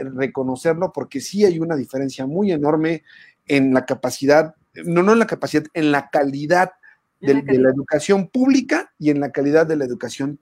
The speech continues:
Speaker 1: privada de buen nivel. Porque como bien lo dije, y nada más cierro con esto,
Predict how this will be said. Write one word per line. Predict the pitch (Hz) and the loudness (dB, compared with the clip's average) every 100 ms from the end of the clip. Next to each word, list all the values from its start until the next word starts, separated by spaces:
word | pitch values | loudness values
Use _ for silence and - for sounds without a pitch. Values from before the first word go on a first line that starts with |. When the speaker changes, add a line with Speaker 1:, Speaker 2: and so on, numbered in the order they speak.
| - | -6
Speaker 1:
privada | 143 123 131 139 151 175 - _ | -2 2 4 4 4 2 -6 _
de | 131 135 | 2 4
buen | 127 147 170 175 180 _ | 4 4 4 2 -4 _
nivel. | - 135 139 131 143 139 123 - _ _ _ | -10 -4 0 4 6 6 4 -4 _ _ _
Porque | - 120 135 | -8 -6 -6
como | 135 127 | -4 -2
bien | 139 190 | 4 6
lo | 214 | 6
dije, | 208 208 | 2 0
y | 160 | 0
nada | 156 | 2
más | 156 156 | 2 0
cierro | - 180 175 | 2 2 2
con | 170 170 | 0 -2
esto, | 208 208 302 330 | -2 -2 -8 -10